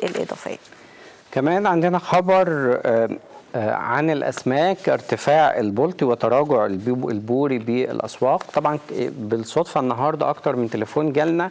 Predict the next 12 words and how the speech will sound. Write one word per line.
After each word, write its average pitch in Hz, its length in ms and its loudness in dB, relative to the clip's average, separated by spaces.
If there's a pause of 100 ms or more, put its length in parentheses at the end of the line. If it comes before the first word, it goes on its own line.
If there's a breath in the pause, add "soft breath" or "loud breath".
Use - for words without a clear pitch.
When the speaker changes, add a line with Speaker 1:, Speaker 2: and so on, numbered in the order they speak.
(360 loud breath)
Speaker 2:
ومع 113 120 -2
إن 143 100 0
كنا 139 220 -4
بنتكلم 131 440 -2
في - 160 -8
موضوع 120 460 2
يعني، 120 560 0
آه، 92 360 -2
ليه 127 140 2
علاقة 127 380 0
بالعزومات 104 680 -2
وكده، 196 260 -2